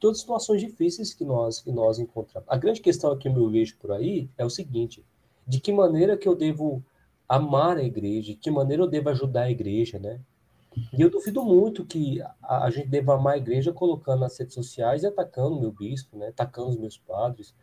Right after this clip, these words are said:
metendo pau neles, né? Isso é atentar contra a bo-, a boa fama que tá no Código de Direito Canônico como um delito, né? Código,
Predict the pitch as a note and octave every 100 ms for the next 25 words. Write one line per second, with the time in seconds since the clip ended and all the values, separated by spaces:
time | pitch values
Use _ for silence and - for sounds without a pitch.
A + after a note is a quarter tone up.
0 | _ A2+ A#2 C3 C3 B2+ A2+ G#2 G#2 A2+
1 | G2+ A#2+ D3+ _ _ _ - D3+ F#3 A#3
2 | A3+ A3 G#3+ G#3 A3+ A3 G3 A3 E3+ D#3+
3 | G#3 G#3+ C#3+ E3+ G3 C3+ D#3 - D3+ E3+
4 | - D#3 D3+ D#3 D3+ D3+ C3+ C#3+ D#3+ F3
5 | F#3 G3 F3+ G3+ D#3 G3+ - A#2+ C#3 C3+
6 | - _ - C#3+ D3+ D#3 E3